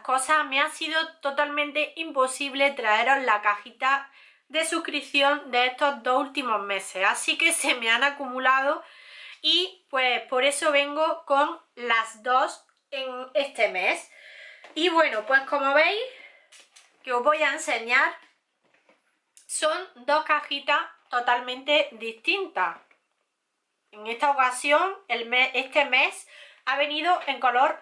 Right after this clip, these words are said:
rosita. Pero bueno, eso ahora os enseñaré. Vamos primero con la de diciembre, que es esta de aquí. Eh, como os digo, por si sois nuevos y, bueno, pues no conocéis esta suscripción y tal,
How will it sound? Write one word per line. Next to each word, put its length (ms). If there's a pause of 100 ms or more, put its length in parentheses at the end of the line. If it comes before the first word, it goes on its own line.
(100)
rosita. 640 (360)
Pero 260
bueno, 300 (120)
eso 480
ahora 420
os 60
enseñaré. 720 (420)
Vamos 320
primero 480
con 160
la 140
de 140
diciembre, 800
que 180
es 100
esta 160
de 80
aquí. 440 (640)
Eh, 320
como 260
os 220
digo, 520 (240)
por 160
si 180
sois 300
nuevos 640
y, 680 (360)
bueno, 440
pues 140
no 140
conocéis 680
esta 180
suscripción 600
y 80
tal, 320